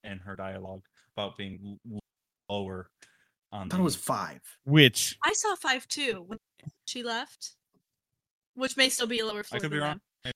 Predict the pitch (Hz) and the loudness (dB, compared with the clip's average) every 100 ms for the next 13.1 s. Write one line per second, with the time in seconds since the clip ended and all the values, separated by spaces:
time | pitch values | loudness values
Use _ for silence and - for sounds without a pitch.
0 | - _ _ - - 123 226 277 226 269 | -10 _ _ -4 2 8 8 8 4 0
1 | - 135 147 156 147 - - 139 135 123 | -2 6 8 8 6 2 2 2 2 0
2 | - 110 113 135 151 151 - _ - 127 | 2 2 4 2 0 -4 -14 _ -2 0
3 | 98 - 165 160 151 98 78 _ - 226 | 0 0 2 2 2 -2 -4 _ -10 -8
4 | 208 214 98 98 82 - - - _ _ | -6 -4 -4 -4 -8 -12 -20 -20 _ _
5 | _ _ _ _ _ _ _ 277 254 262 | _ _ _ _ _ _ _ 0 0 0
6 | 247 320 311 254 247 - - 247 233 233 | -2 -4 2 2 2 -4 -8 -6 -4 -4
7 | - - _ _ _ _ - 247 226 226 | -4 -6 _ _ _ _ -6 -2 -2 -2
8 | 220 - 226 233 214 208 214 208 202 202 | -4 -4 -8 -8 -6 -4 -6 -6 -10 -6
9 | 214 214 214 190 185 - _ _ _ - | -6 -4 -4 -4 -6 -10 _ _ _ -20
10 | - - _ - 233 220 - _ _ _ | -20 -20 _ -2 -2 -2 -6 _ _ _
11 | _ 190 190 214 _ _ _ _ _ _ | _ -12 -12 -16 _ _ _ _ _ _
12 | _ _ - 247 226 214 220 214 254 262 | _ _ -2 0 0 0 0 0 0 -2